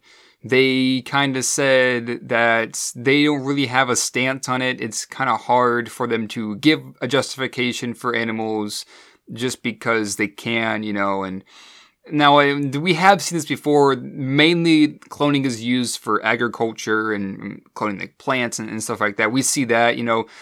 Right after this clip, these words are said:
which is one story, but when you're messing with, you know, life, like, um, I know that there's a story of a gal, her kitten died, and so she spent something like fifty thousand dollars,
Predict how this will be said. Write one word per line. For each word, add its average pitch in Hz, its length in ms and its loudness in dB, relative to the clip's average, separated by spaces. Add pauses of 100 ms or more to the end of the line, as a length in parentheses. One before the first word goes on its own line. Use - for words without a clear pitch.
(140)
which - 180 -2
is 110 160 -2
one 120 380 0
story, 170 420 0
but 143 140 0
when 131 160 0
you're 131 80 -2
messing 123 400 -2
with, 107 260 -4
you 123 80 -8
know, 101 240 -2 (280)
life, 113 600 0
like, 101 380 -6 (420)
um, 98 400 -4
I 117 60 0
know 131 300 0 (140)
that 120 400 0
there's 127 200 0
a 110 40 -6
story 131 480 0
of 107 400 -2
a 95 460 -6 (500)
gal, 156 600 4 (200)
her 135 480 -2
kitten 147 460 -2
died, 90 520 -2
and 110 180 -6
so 117 200 0
she 139 180 -8
spent 131 340 -2
something 151 400 -6
like 101 220 -4
fifty - 560 -12
thousand 113 420 2
dollars, 104 500 -2